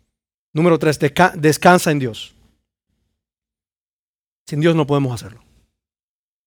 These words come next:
Cuando peques con tu boca y ofendas a Dios o a los hombres, ven y descansa en Él. Sé rápido en arrepentimiento. No esperes. Así tendrás una conciencia limpia delante de Dios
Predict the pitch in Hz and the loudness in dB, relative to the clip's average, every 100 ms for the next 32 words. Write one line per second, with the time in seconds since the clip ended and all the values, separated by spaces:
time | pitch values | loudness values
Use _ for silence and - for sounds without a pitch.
0 | _ _ _ _ _ _ _ _ _ _ | _ _ _ _ _ _ _ _ _ _
1 | 143 135 165 180 196 190 185 180 170 147 | -6 0 2 4 2 0 0 2 2 0
2 | 135 - 170 170 160 156 156 135 151 135 | -4 -4 -2 -2 -2 -2 -2 -2 -4 -4
3 | 127 180 139 120 - _ _ - _ _ | -2 -2 -2 -8 -14 _ _ -20 _ _
4 | _ _ 131 175 226 185 139 - - 196 | _ _ 4 4 6 2 0 -2 2 4
5 | 202 160 147 147 131 139 _ - - 196 | 4 0 -4 -4 -8 -14 _ -16 0 2
6 | 202 - 202 226 214 170 151 139 139 139 | 2 4 6 6 6 2 2 -2 -4 -6
7 | 139 139 127 - - _ _ - _ 156 | -6 -6 -8 -14 -20 _ _ -20 _ 2
8 | 190 190 220 214 131 - - _ _ _ | 2 4 4 2 0 -8 -14 _ _ _
9 | _ _ _ _ _ _ _ _ _ _ | _ _ _ _ _ _ _ _ _ _
10 | _ _ _ 120 - 160 160 165 151 165 | _ _ _ -12 -8 -4 0 0 0 -2
11 | 147 135 - 160 139 143 156 151 139 139 | -4 -6 -4 -6 -4 -4 -4 -2 -2 -2
12 | 143 139 127 135 190 - - | -4 -6 -4 -2 -2 -4 -14